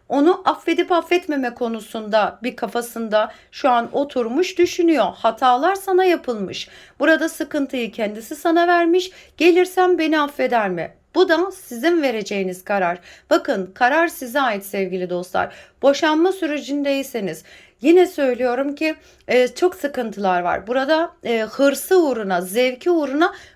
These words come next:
bu kişi tamamen menfaati uğruna, e, evliliğinde de sıkıntıları yaratmış. Sizinle olan süreçte de sıkıntıları bu kişi yaratmış. Bunlar problemli.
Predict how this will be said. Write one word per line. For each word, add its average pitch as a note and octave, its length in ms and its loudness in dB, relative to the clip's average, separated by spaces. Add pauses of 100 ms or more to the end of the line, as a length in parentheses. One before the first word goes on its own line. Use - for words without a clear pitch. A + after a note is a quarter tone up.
(100)
bu G4 120 4
kişi F#4+ 460 0 (360)
tamamen D#4 680 2
menfaati C4+ 640 -2
uğruna, C4+ 480 0 (340)
e, A3 160 0
evliliğinde D4 1000 0
de C#4 120 2
sıkıntıları G3+ 720 -4
yaratmış. G3 720 -2 (240)
Sizinle C#4+ 760 0 (280)
olan A#3+ 340 2
süreçte B3+ 500 -6
de E4+ 120 0
sıkıntıları C4+ 680 -4
bu B3+ 100 -8
kişi B3+ 260 -8
yaratmış. F#3+ 500 -2
Bunlar D4+ 340 2
problemli. C4 760 -2